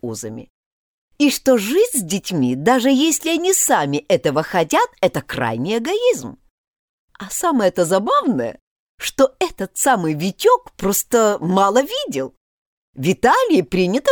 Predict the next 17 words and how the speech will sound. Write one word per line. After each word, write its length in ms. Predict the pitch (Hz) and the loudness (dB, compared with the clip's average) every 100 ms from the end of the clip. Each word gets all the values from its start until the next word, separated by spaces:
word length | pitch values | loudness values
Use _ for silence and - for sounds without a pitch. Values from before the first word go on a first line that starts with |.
| 392 | 2
жить 180 | 214 | 0
с 60 | - | 0
родителями, 920 | 175 156 139 214 254 370 349 190 151 | 0 0 -2 -4 0 0 2 2 0
бабушками 760 | 143 139 170 277 381 - 160 135 | 0 0 0 0 -4 -4 -2 -2
и 20 | |
дедушками. 720 | 113 123 123 190 - 269 302 _ _ _ _ - | -2 -4 -4 -8 -8 -8 -8 _ _ _ _ -8
Они 320 | - 190 202 | -2 2 2
иначе 360 | 202 226 - 269 | 2 2 0 -2
чувствуют 580 | - 285 262 - 294 | 2 0 0 -4 -4
себя 220 | 294 277 262 | 0 2 2
голыми 500 | 151 170 175 214 254 | 2 2 4 4 2
и 60 | |
босыми. 640 | 247 381 - 523 381 123 - _ _ _ - | 2 0 2 2 2 -2 -10 _ _ _ -2
Как 240 | - - | -2 -2
это 160 | 131 - | -6 -8
без 240 | 135 226 | -4 -2
семьи? 540 | - 277 254 123 107 | -2 0 0 0 -10